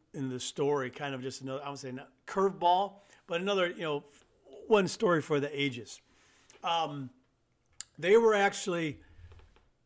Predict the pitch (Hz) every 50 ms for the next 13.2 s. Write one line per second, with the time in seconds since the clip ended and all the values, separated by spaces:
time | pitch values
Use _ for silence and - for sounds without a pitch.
0 | _ _ - 156 156 151 170 180 170 170 165 160 139 131 123 180 175 175 147 -
1 | 160 151 147 147 - 147 135 151 151 135 131 120 151 151 160 143 135 143 127 120
2 | 123 127 127 127 127 123 147 135 131 120 131 131 135 - 160 147 139 139 131 -
3 | 139 - 156 143 131 156 156 143 139 127 120 120 120 120 120 - _ _ _ _
4 | _ - 165 156 160 196 220 214 156 120 - - _ _ _ _ _ _ _ _
5 | - 165 170 170 165 165 160 160 156 156 160 - - _ _ _ _ _ _ _
6 | _ _ _ _ _ _ _ _ _ _ - 175 185 226 254 254 208 185 202 190
7 | 190 185 180 175 170 - 196 208 208 190 - 156 151 151 147 147 143 131 - -
8 | _ _ _ 185 160 156 151 143 147 147 - _ - 165 156 151 151 147 143 143
9 | 139 127 - - 165 170 170 143 117 104 101 - - - - _ _ _ _ 143
10 | 131 156 151 151 139 - - _ - 160 147 143 143 139 139 127 131 151 185 226
11 | 240 233 - - - 139 139 135 135 139 156 170 170 - _ _ _ _ _ _
12 | _ _ _ _ _ _ - - 127 - - 147 151 156 165 170 170 165 156 160
13 | 190 185 165 156